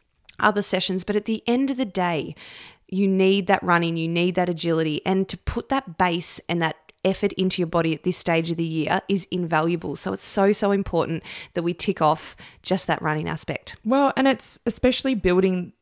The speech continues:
Speaker 2: the foundations, like we said about the strength. It's the same with running. It's the same with cardio. You have to get that base down before anything else will come with it. So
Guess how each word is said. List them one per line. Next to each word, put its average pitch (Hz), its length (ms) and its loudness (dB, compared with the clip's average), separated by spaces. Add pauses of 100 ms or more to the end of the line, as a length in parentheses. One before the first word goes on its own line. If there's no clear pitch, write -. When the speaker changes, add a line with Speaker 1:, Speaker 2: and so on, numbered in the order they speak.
(120)
Speaker 2:
the 185 60 -2
foundations, 165 680 0
like 165 140 -2
we 180 60 0
said 170 220 0
about 165 220 -2
the 165 40 -2
strength. 160 460 0
It's 175 100 0
the 196 60 2
same 240 280 6
with 247 140 6
running. 160 560 0
It's - 160 -6
the - 60 0
same 196 200 6
with 190 140 2
cardio. 170 480 0
You 165 80 -2
have 175 220 -6
to - 80 -8
get - 240 -4
that 175 280 -2 (380)
base 170 320 2
down 165 320 2
before 170 420 0
anything 160 320 -2
else 160 200 -4
will - 80 -6
come 156 180 -2
with 151 160 0
it. - 220 -6
So 180 340 10